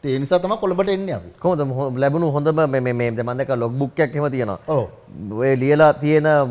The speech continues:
Speaker 2: බ-, බ-, ඔබට, ඒ කියන්නේ, මේ බොහොම සංවේදී සහ වටිනාම ඒවා මොනවද එහෙම, එහෙම මතක් වෙන ලියලා තියෙන ලොග් බුක් එකේ මෙතනට
Speaker 1: මල්ලි,
Speaker 2: ඇවිල්ලා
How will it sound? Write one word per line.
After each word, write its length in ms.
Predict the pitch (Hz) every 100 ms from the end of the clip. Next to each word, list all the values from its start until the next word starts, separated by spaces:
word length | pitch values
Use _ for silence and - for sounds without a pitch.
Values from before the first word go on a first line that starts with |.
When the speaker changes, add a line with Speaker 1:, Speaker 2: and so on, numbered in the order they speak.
| 120 117
Speaker 2:
බ-, 120 | 117
බ-, 140 | 113 113
ඔබට, 240 | 123 143
ඒ 180 | 147 127
කියන්නේ, 200 | 120 113
මේ 140 | 110 110
බොහොම 220 | 123 160 135
සංවේදී 680 | 135 139 156 170 165 170
සහ 100 | - 160 160 147 - -
වටිනාම 560 | 131 127 170 175 175 175
ඒවා 140 | 170
මොනවද 280 | 156 165 156
එහෙම, 160 | 147 143
එහෙම 220 | 127 151 139 82 120
මතක් 340 | 123 139 156 -
වෙන 160 | 131
ලියලා 220 | 143 135
තියෙන 180 | 123 120
ලොග් 120 | 127 123
බුක් 200 | 127 117
එකේ 180 | 120 123
මෙතනට 160 | 135
Speaker 1:
මල්ලි, 100 | 123
Speaker 2:
ඇවිල්ලා 320 | 107 127 139